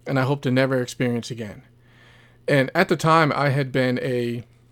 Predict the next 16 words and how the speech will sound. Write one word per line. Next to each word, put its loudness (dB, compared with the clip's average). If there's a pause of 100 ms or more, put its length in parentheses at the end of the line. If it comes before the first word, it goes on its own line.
(140)
uh, -2
trained 4
as 2
a 0
mer-, 2
an -2
emergency 0
medical 2
technician -6
for, -8 (260)
like, -4
thirteen 2
years 2
at -10
that -6
point. -12